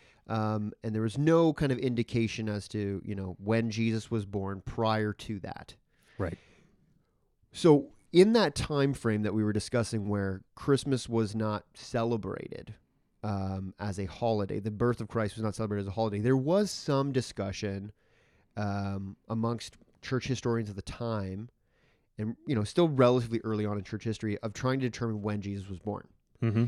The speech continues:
Speaker 1: And they had different ways of figuring it out. And, and, and, and here's the thing. I'm not gonna say that they are necessarily accurate in their estimations. But
Speaker 2: Right.
Speaker 1: what's interesting is that there is evidence that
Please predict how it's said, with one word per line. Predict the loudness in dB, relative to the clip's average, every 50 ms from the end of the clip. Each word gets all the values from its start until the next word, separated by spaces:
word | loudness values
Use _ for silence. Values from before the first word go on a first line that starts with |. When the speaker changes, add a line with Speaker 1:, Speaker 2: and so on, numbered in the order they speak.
| 0 0
Speaker 1:
And | 4 6 8
they |
had | 8 8
different | 6 4 4 4 6 6
ways | 8 8 6 6
of | 4 0
figuring | -2 -2 0 0 0 0 0
it | 0 0
out. | 0 0 0 0
And, | 0 -2 0
and, | 2 0 0 2 2
and, | 2 2 2 0 -4 -6 -4
and | -2 -2 -2 -2
here's | -6 -10 -8 0 2 4 4 4
the | 2 -2
thing. | -4 -4 -6 -6 -10 -18 -20 -20 _ _ _ _ _ _ _ _ _ _ _ -2
I'm | 0 2 2 4 2 2
not | 2 2 2 2 0 -2
gonna | -2 0 0 -2
say | -4 -6 -6 -2 0 0 2 2 0 0 -2 -4 -4 -6 -10 -16 _ _ _ -10
that | -6 -4 -4 -2 0
they | 0 2 2
are | 2 0
necessarily | 0 0 -2 -2 -4 -6 -8 -6 -2 -2 0 0 0 -2 -2 -6 -8 -10 _ _ _ _ _ _ _ _ _ _ 2
accurate | 2 2 2 2 -2 -8 -8 -6 -8 -10 -12 -14 -18 -20 _ _ _ -4
in | -4 -2 0 0
their | 0 -2 -2 -2 -2
estimations. | -4 -4 -4 -6 -6 -6 -6 -8 -10 -10 -12 -16 -16 -18 -20 -20 -20 _ _ _ _ _ _ -14 -6
But | -2 2
Speaker 2:
Right. | 2
Speaker 1:
what's | 2 2 0 -2 -2
interesting | 2 2 2 2 4 4 4 4 4 2 -2 -4 -4 -4 -4 -6 -8 -10 -12 _ _ _ -20 -20 -20 _ _ -2
is | 0 0 0 0 0
that | 2 2 2 0 -2 -4 0
there | 2 2 2
is | 2 4 6 6 8 8
evidence | 8 8 6 4 4 2 2 0 -2
that | -4 -2 -2 -2 -2 -4 -8